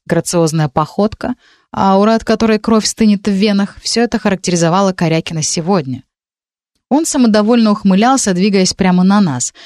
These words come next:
В его планы явно входило вогнать меня в угол и заставить паниковать.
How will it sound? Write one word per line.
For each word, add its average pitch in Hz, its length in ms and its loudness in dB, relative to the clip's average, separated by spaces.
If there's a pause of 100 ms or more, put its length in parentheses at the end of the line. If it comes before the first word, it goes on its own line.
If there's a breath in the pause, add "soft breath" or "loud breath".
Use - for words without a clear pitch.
(200 loud breath)
В 185 40 0
его 190 260 2
планы 208 300 2
явно 202 380 2
входило 165 480 0
вогнать 165 420 0
меня 170 220 2
в 185 80 0
угол 247 220 2
и 196 40 2
заставить 190 500 0
паниковать. 185 680 0